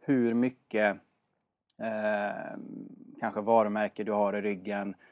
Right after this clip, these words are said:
Eh, är det ett stort varumärke, ja, då kommer du förmodligen kanske ha en lite större conversion rate än, än ett litet mindre varumärke i en business to business-situation. Men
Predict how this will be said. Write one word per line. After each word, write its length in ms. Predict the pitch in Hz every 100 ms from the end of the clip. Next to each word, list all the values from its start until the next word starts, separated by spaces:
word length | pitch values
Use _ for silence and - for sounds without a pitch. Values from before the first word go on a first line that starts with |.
| _ _
Eh, 420 | 98 101 98 95 113
är 80 |
det 60 | 107
ett 100 | 104
stort 220 | - 104
varumärke, 600 | 113 110 104 98 98 -
ja, 80 | 101
då 100 | 98
kommer 220 | 107 104
du 60 | 98
förmodligen 360 | - 107 101
kanske 240 | 98 98 98
ha 120 | 95
en 100 | 95
lite 200 | 95 -
större 380 | - 110 101 98
conversion 460 | 104 101 98 -
rate 360 | 98 95 90 -
än, 300 | 107 101 95 -
än 200 | 98 95
ett 160 | -
litet 420 | 104 101 - -
mindre 560 | 110 101 95 87 101 101 - _
varumärke 600 | - 110 101 101 101 - 104
i 40 |
en 100 | 104
business 280 | 101 - 95
to 80 | -
business-situation. 840 | 101 - 95 - - - 104 110 - _ _ _
Men 240 | 123 127